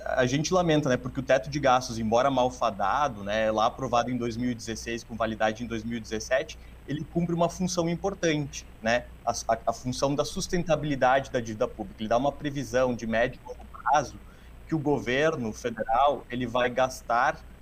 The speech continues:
eh, tão somente o valor da inflação, né? Ele não vai ter crescimento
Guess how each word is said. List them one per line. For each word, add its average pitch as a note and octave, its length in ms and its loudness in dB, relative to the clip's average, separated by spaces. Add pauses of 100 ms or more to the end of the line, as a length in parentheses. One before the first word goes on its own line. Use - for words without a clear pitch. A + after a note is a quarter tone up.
(160)
eh, A2 360 0 (100)
tão D#3+ 160 0
somente D3+ 480 -2
o - 20 -8
valor C#3 300 2
da C#3+ 100 -2
inflação, C#3 540 -2
né? G#2 180 -2
Ele A2 140 0
não B2 160 0
vai D3+ 160 4
ter D#3 200 -2
crescimento B2+ 540 -6